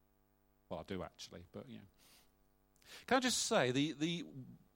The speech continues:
worship, not the worship, the, um, the dance team this morning, there was a particular anointing on it this morning. I don't know if you felt it as I did.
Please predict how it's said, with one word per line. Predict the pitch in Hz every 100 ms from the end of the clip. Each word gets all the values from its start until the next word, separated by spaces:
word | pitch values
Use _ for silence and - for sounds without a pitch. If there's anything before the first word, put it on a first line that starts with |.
| - 123
worship, | 151 196 - - 104 _
not | 117 101
the |
worship, | 95 90
the, | 117 120
um, | 117 - - - - - -
the | 123
dance | 156 170 123
team | 117 107
this | 104
morning, | 131 120 107
there | 120
was | 139
a | 156
particular | - - 233 - 185
anointing | 165 156 156 147 117
on | 98 87
it |
this | 90 -
morning. | 104 90 87
I | - -
don't | 185
know |
if | 202
you | 220
felt | - 196 175 -
it | 160 -
as | 127
I | 139 135
did. | 110 82